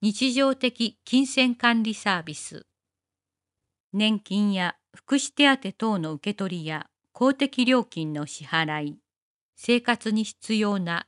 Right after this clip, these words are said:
預貯金の出し入れ等を行います。三、書類等の預かりサービス。年金証書や預貯金の通帳、保険証や印鑑等、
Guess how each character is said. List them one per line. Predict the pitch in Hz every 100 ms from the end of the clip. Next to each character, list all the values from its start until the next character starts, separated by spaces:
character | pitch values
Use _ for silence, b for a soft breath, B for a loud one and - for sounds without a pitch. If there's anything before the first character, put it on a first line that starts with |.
| -
預 | 180 190
貯 | 269
金 | 269 233 170
の | 143 -
出 | - 170
し | - 226 240
入 |
れ | 233
等 | 226 220 190
を | 147 -
行 | - 165
い | 156 151 139
ま | 135 147
す。 | - _ _ _ _ _ _ _ _ _ _ _ _ _ _ _ _ _
三、 | - - 175 160 165 _ _ _ _ _ _ _ _ _ -
書 | 214 220
類 | 254 277
等 | - 269 202
の | 147 - -
預 | 170 165 214
か | 226
り | 208
サ | - 208
ー | 156
ビ | 147
ス。 | - - - _ _ _ _ _ _ _ _ _ _ _ _ _ -
年 | 202 254
金 | 233 254 240
証 | 247 220
書 | - 156
や | 151 156 _ _ -
預 | 202 208
貯 | 269
金 | - 214 151
の | 139
通 | - - 170
帳、 | - - 160 147 143 _ _ _ _ _ _
保 | 202
険 | 196 254 220
証 | - 156
や | 147 147 147 - -
印 | 190 208
鑑 | - 196 180 -
等、 | 160 147